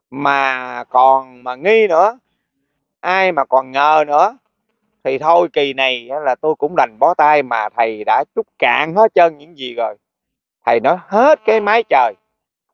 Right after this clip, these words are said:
và cái việc, ờ, mà trong việc trời đất này, thầy đã tâm sự cạn bài hết rồi. Nếu như ai không tin là bởi không ưa,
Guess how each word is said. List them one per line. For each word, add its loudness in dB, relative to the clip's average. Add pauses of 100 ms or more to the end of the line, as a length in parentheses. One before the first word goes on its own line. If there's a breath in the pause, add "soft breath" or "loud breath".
(160)
và 2
cái -2
việc, -4 (100)
ờ, -2
mà -2 (800)
trong 2
việc -2
trời 2
đất 2
này, -8 (300)
thầy 0
đã 0
tâm -2
sự -2
cạn -4
bài 0
hết 0
rồi. 0 (420)
Nếu 2
như 2 (880)
ai 0
không -2
tin 2 (500)
là 0
bởi 2
không -2
ưa, 4